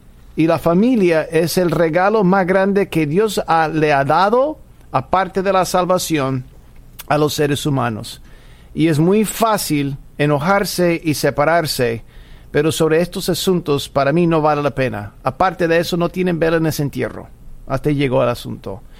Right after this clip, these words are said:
Y yo no voy a propagar rumores contra ella ni contra ustedes. Yo no voy a dejar que ella hable mal de,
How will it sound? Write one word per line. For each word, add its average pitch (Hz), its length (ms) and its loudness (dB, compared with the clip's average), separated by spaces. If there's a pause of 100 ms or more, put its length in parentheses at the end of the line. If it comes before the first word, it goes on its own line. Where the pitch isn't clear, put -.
(140)
Y 139 80 -2
yo 175 100 2
no 190 100 2
voy 190 160 4
a 185 140 0
propagar 160 460 2
rumores 165 480 2
contra 160 340 2
ella 247 240 2
ni 214 140 0
contra 247 280 0
ustedes. 269 460 0
Yo 151 120 0
no 165 100 2
voy 175 100 4
a 165 60 2
dejar 175 320 0
que 175 120 0
ella 190 240 2
hable 190 200 2
mal 208 240 2
de, 190 200 0